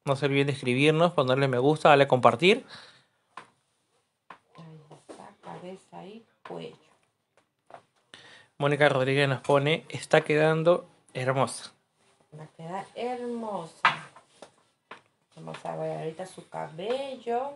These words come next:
Speaker 1: Tenemos casi dos horas de transmisión, Miss.
Speaker 2: Dos horas ya. Va pasando rapidito cuando hacemos cosas que nos gusta.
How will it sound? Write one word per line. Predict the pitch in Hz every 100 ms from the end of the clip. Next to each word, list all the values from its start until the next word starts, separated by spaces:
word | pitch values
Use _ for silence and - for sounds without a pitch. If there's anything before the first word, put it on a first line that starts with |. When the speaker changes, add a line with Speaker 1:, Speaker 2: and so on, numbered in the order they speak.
| - 151
Speaker 1:
Tenemos | 139 151 160 143
casi | 160 156 175 175 180 -
dos | 160 156 151 165
horas | 160 170
de |
transmisión, | 151 143 135 120 - 156 175
Miss. | 180 247 - _ _ _ _ 165
Speaker 2:
Dos | 156 156 - -
horas | 262 226 175 170 160
ya. | 165 - _ _ _ _ _ _ _ _ _ _ _ _ _ _ _ _ _ _ _ 170
Va | 170
pasando | 165 165 165 165 170
rapidito | 165 151 - 147 185 254 262 226
cuando | 196 175 156
hacemos | - 165 160
cosas | - 180 175 170 -
que |
nos | 156 151 _ -
gusta. | 214 240 240 - - 220